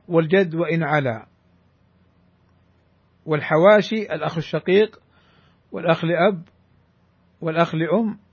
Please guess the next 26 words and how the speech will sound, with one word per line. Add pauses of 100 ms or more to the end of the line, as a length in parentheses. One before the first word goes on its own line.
(760)
وابن
الأخ
الشقيق (500)
وابن
الأخ
لأب، (2000)
أما
ابن
الأخ
لأم
فلا
يدخل
معنا، (880)
والعم
الشقيق
والعم
لأب (720)
وابن
العم
الشقيق
وابن
العم
لأب، (920)
وأما
العم
لأم